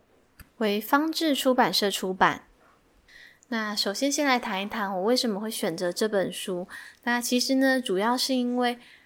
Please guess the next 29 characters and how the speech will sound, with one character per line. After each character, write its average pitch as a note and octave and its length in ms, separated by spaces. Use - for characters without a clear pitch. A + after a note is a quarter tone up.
回 G#3+ 120
到 E4+ 160
职 B3 160
场 A#3+ 220
上 D4 180
的 B3+ 120
我 G3+ 240
呢， F#3+ 320
就 F#3+ 160
是 F#3+ 180
又 B3 160
再 C#4+ 300
一 A3+ 120
次 A3+ 240
的 G3 120
感 F3+ 240
觉 E3+ 180
到 G3 220
了 F3 180
职 F#3+ 240
场 G3+ 260
上 C4+ 280
的 G#3+ 160
一 A3+ 120
些 A3+ 220
人 G3+ 300
生 C#4 260
问 B3+ 220
题。 F#3+ 360